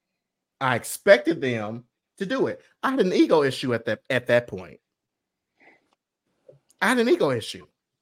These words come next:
right? Because I felt entitled. I felt that,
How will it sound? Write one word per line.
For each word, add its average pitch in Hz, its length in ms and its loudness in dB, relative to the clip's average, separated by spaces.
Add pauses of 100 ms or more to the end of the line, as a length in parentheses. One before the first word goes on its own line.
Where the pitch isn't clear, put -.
(240)
right? 147 340 0 (280)
Because 165 360 4
I 190 220 4 (100)
felt 143 300 4
entitled. 156 720 2 (2250)
I 165 180 2
felt 156 400 0
that, 139 320 0